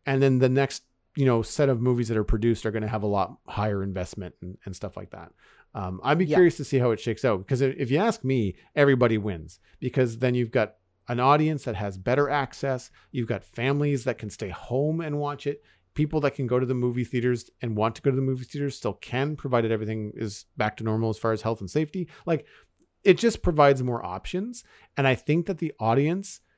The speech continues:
Speaker 1: is not used to that, and neither are the investors in the movies. Now, I'm not
Speaker 2: Yep.
Speaker 1: an executive producer. I don't know the, all the ins and outs, but that's what I get from just kind of following the industry, um, for podcasts and stuff, is that it, it just feels like a,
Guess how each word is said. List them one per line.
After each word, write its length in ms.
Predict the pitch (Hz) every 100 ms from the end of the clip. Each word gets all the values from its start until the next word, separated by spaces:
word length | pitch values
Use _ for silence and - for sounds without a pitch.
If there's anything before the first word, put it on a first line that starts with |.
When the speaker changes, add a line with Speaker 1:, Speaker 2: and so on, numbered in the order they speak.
| _ -
Speaker 1:
is 160 | 117
not 160 | 127 113
used 240 | 107 117
to 80 | 170
that, 260 | 165 208 -
and 180 | 120 117
neither 300 | 123 135 135
are 120 | 117
the 140 | 113
investors 560 | 107 98 104 - 110 92
in 60 | 95
the 80 |
movies. 380 | 90 87 80 - -
Now, 220 | 135 110 _ -
I'm 100 | 123
not 120 | 139
Speaker 2:
Yep. 60 |
Speaker 1:
an 80 | 139
executive 500 | 127 127 120 117 107
producer. 480 | 123 151 - 143 139 _ _ _ _
I 100 | -
don't 180 | 123 117
know 240 | 113 107 101
the, 100 | 113
all 180 | 110
the 120 | 139 156
ins 140 | 147
and 80 | 160
outs, 180 | 160 -
but 160 | 120
that's 240 | 156 151 139
what 100 | 117
I 60 |
get 280 | 107 107 -
from 200 | - 104 104
just 160 | 107
kind 120 | - 104
of 120 | 92
following 420 | 107 104 101 98
the 80 | 92
industry, 400 | 104 - 120 120 _ _ _
um, 160 | 107 95
for 120 | 101
podcasts 500 | - 107 - 123 -
and 80 | 127
stuff, 240 | - 135
is 80 | 113
that 140 | 110
it, 180 | 110 143
it 140 | 143 131
just 200 | 147 -
feels 280 | 185 170
like 160 | 156 139
a, 260 | 117 107